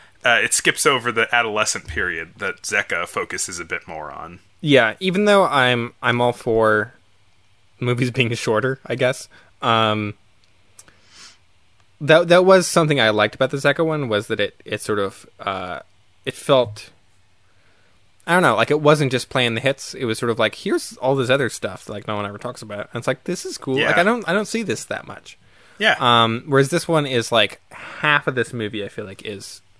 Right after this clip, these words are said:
Speaker 2: the crucifixion.
Speaker 1: Mm-hmm.
Speaker 2: Or, like, the betrayal and then crucifixion is, like, a, a large chunk of it. Um, and so that isn't, that isn't, like, a knock against it.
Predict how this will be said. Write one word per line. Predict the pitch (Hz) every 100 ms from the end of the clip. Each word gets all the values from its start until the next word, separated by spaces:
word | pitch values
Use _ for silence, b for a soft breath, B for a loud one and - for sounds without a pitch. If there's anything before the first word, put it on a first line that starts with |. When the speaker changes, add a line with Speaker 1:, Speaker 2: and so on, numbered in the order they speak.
| _ _ _ _ _
Speaker 2:
the | 110
crucifixion. | - 107 - 95 - - - _ _ b b b b
Speaker 1:
Mm-hmm. | 151 127 113
Speaker 2:
Or, | 123
like, | 110 -
the | 120
betrayal | 110 - 110 98 92 92
and | 98 95
then | 92 90 - _ _ _
crucifixion | - - - - -
is, | 85 -
like, | 101 - - _ _ _ _ _ -
a, | 113 110 - -
a | 110
large | 107 107 107 110 120 117 120 135 120 107 -
chunk | - 101 -
of | -
it. | 87 _ b b b b b b
Um, | 123 113 107 104 101 98 b b b _ _ _ - - _ -
and | 170
so | 214
that | 214
isn't, | 196 170 156
that | 185
isn't, | 156 147
like, | 117
a | 110
knock | 104 120 143
against | 139 110 104 -
it. | 107